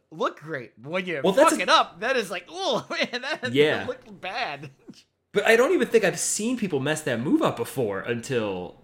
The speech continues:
Speaker 2: about that time, maybe once or twice before that. But, like, now it just seems like all of a sudden, I, I guess I'm just looking for it. But there's been, like, a rash of bad buckle bombs.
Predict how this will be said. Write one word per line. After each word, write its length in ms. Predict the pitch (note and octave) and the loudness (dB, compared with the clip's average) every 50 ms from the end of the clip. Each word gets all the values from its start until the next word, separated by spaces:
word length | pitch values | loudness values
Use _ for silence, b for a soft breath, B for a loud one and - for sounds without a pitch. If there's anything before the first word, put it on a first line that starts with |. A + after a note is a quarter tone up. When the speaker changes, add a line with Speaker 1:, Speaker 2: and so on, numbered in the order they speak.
| _ | _
Speaker 2:
about 360 | - F#2 - C#3+ D3 E3 D#3+ - | -16 -10 -6 -2 -2 -2 -2 -2
that 180 | D#3+ D#3+ - | -4 -4 -2
time, 260 | F3+ E3+ E3 E3 D#3 | -2 0 0 0 2
maybe 220 | C#3+ D#3 D#3+ D3 C#3 | 2 2 2 2 2
once 240 | C#3 D#3 D#3 - D3+ | 0 -2 -2 -4 -6
or 40 | |
twice 300 | D3 - - D#3 D#3 D#3 | -8 -6 -4 -4 -4 -4
before 360 | - D3 C#3+ - - D#3 D#3 E3 | -4 -8 -8 -6 -4 -4 -4 -4
that. 200 | F3 E3 - - | -4 -8 -8 -8
But, 100 | B2+ A#2+ | -8 -8
like, 200 | G#2 G2 - B2+ | -8 -10 -10 -6
now 180 | C#3 D#3 D3 | -6 -4 -4
it 60 | B2 | -4
just 120 | A2+ B2 - | -4 -6 -6
seems 160 | C#3+ C3+ A2 | -6 -4 -2
like 160 | A#2+ A2+ A2 | -4 -4 -4
all 100 | B2 B2 B2 | -4 -6 -6
of 40 | |
a 40 | A2+ | -6
sudden, 420 | A2+ - C#3+ C3+ A#2 G2+ F#2+ F#2 F2 | -8 -6 -4 -4 -4 -6 -8 -10 -8
I, 240 | G#2+ A2+ D2+ F2 | -8 -8 -6 -8
I 40 | F#2+ G#2 | -8 -8
guess 180 | A#2+ B2 - | -6 -6 -6
I'm 80 | A#2 G#2+ | -6 -6
just 160 | B2 - A#2 | -8 -4 -4
looking 220 | C3+ C3 A#2 F#2+ | -4 -4 -4 -8
for 260 | F2 - G#2 F2+ E2+ D#2+ | -10 -10 -10 -10 -10 -10
it. 80 | D#2 | -12
But 140 | - F2 F2+ | -12 -8 -6
there's 160 | G#2 A#2 A#2 | -6 -6 -4
been, 100 | A#2+ G#2+ | -6 -8
like, 140 | G2 F#2+ F#2 | -8 -8 -10
a 80 | E2+ D#2+ | -10 -8
rash 420 | E2 G#2 A2 G#2+ F#2+ - - - | -6 -4 -4 -4 -4 -6 -10 -12
of 300 | F#2 F2 E2+ - - _ | -12 -14 -16 -20 -16 _
bad 240 | A2+ A2+ A#2 A#2 F#2+ | -10 -8 -8 -8 -8
buckle 220 | G#2 A2 - - D#2+ | -10 -12 -12 -12 -12
bombs. 500 | E2 E2+ F2 F2 D#2+ E2+ - - - | -12 -12 -12 -14 -14 -14 -14 -16 -16